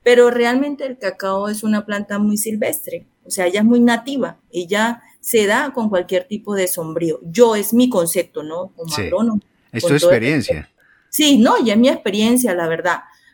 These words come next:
Speaker 1: Lo que pasa es que, ¿qué hemos encontrado?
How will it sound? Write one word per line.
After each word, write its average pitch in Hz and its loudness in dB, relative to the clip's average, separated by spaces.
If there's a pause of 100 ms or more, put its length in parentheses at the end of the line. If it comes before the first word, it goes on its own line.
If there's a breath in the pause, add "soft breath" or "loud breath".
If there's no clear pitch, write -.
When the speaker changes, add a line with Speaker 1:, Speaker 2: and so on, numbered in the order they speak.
Speaker 1:
Lo 220 2
que 294 -2
pasa 254 -2
es 220 0
que, 247 -2
¿qué 254 4
hemos 277 2
encontrado? 185 -2